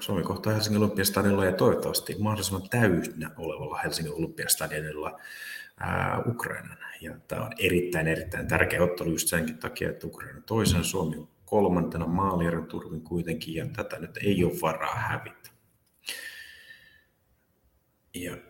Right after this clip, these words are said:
otetaan siihen ihan ensimmäiseksi, laitetaan tähän näin, että miltä näyttää lohkon tilanne tällä hetkellä, niin päästään näkemään, että kuinka oikeasti tiukka ma-, äh, tiukka lohko tässä on kyseessä. Eli siinä nähdään. Siinä on Ranska, johtaa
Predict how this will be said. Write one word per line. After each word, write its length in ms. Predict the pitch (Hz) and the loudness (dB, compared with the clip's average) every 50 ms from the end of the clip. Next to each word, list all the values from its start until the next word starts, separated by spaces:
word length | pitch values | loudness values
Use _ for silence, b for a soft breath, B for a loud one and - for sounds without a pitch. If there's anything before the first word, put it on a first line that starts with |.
| - | -14
otetaan 380 | 110 101 - 107 95 - 95 98 | -12 -6 -6 -6 -4 -4 -2 0
siihen 440 | - - 104 98 95 95 90 90 - - - - 87 87 92 | 0 0 0 -2 -4 -6 -6 -8 -10 -14 -10 -6 -6 -4 -4
ihan 280 | 107 104 104 101 101 | -2 -2 -2 -2 -2
ensimmäiseksi, 560 | 104 104 98 - 98 92 90 87 87 - - 92 | -2 -2 -4 -4 -4 -2 -2 -2 -2 -4 -4 -4
laitetaan 300 | 87 87 - 92 90 - | -6 -4 -4 -6 -8 -6
tähän 280 | - 95 92 92 90 | -6 -4 -2 0 2
näin, 200 | 90 87 87 85 | 4 4 2 2
että 120 | 82 - - | 0 -2 -4
miltä 280 | 95 98 95 90 - | -2 -2 -2 -2 -2
näyttää 460 | 92 95 92 87 - - 87 85 85 | 0 0 0 0 0 -2 0 2 2
lohkon 360 | 92 92 90 - - - 80 - | 2 2 2 2 0 0 2 4
tilanne 360 | 95 92 90 82 78 73 - | 6 6 8 6 6 4 2
tällä 180 | 85 82 82 | 2 2 2
hetkellä, 260 | 80 80 - - 85 80 | 0 -2 -4 -6 -6 -8
niin 120 | 80 - | -6 -6
päästään 340 | 87 82 82 - - 85 - - | -4 -4 -4 -2 -4 -6 -6 -4
näkemään, 420 | 85 90 82 - - 82 80 - | -4 -4 -4 -4 -6 -6 -6 -6
että 100 | 78 - | -10 -12
kuinka 260 | - - 85 80 - 78 | -6 -6 -6 -4 0 2
oikeasti 640 | 82 80 - - - - - - - - - _ _ _ _ _ _ _ _ _ _ | 2 2 2 0 -2 -4 -6 -8 -12 -18 -20 _ _ _ _ _ _ _ _ _ _
tiukka 340 | - 80 80 80 78 - 76 | -6 -4 -4 -6 -8 -6 -4
ma-, 240 | 78 69 - - - - - - | -4 -4 -6 -8 -10 -12 -10 -10
äh, 160 | - - - - | -10 -10 -10 -4
tiukka 300 | - 87 85 85 - 80 | -2 -2 -2 -2 -2 -2
lohko 200 | 85 85 - - | -2 -2 -2 -6
tässä 260 | - - 85 - - 85 | -6 -2 -2 -2 -2 -2
on 60 | - | 0
kyseessä. 800 | - 117 104 - - - - - - - - - - - - _ _ _ _ _ _ _ _ _ _ _ _ _ _ _ _ _ _ _ _ _ _ _ B B B B B B B B B B B B B B B B _ _ - - | 0 0 0 2 0 0 0 0 0 -2 -4 -10 -18 -20 -20 _ _ _ _ _ _ _ _ _ _ _ _ _ _ _ _ _ _ _ _ _ _ _ B B B B B B B B B B B B B B B B _ _ 4 6
Eli 340 | 101 92 82 - - - - | 8 8 8 6 2 0 0
siinä 220 | - - 117 98 90 | 4 6 6 6 8
nähdään. 540 | 92 98 92 92 - - - - B B B B B B B | 6 6 4 4 2 0 -2 -6 B B B B B B B
Siinä 260 | - - 92 82 82 82 | -4 -2 0 2 2 2
on 80 | 85 | 0
Ranska, 640 | - - 123 131 120 107 - - - - - - - - | 4 6 8 8 8 8 6 4 2 0 -2 -2 -2 2
johtaa 760 | 104 101 95 - - - - 82 175 170 - - - - - | 4 4 4 4 2 2 2 4 4 2 0 -4 -8 -12 -14